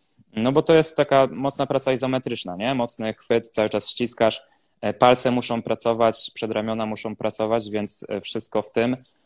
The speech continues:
Mm, e, no i tak naprawdę to jest podstawa, plus jakieś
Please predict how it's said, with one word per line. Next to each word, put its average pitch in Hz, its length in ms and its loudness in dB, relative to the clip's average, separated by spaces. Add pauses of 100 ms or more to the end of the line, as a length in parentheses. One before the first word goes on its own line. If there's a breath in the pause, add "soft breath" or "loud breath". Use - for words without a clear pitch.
(260)
Mm, 110 420 2 (1160)
e, 107 440 0
no 135 120 4
i 147 60 2
tak 156 140 6
naprawdę 147 380 4
to 147 120 4
jest 143 200 2
podstawa, 117 440 4
plus 104 220 -4
jakieś 101 460 -2